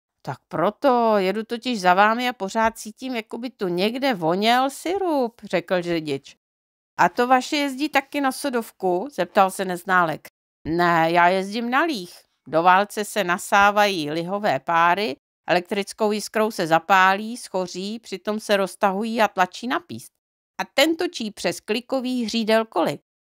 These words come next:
Aby byl motor silnější, bývá v něm těch válců víc, například já mám čtyři,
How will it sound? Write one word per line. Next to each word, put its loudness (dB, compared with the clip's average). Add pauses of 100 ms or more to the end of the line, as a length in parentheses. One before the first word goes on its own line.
Aby 2
byl 0
motor 0
silnější, -2
bývá 2
v 0
něm -4
těch -8
válců 0
víc, -4
například -2
já 4
mám -2
čtyři, -4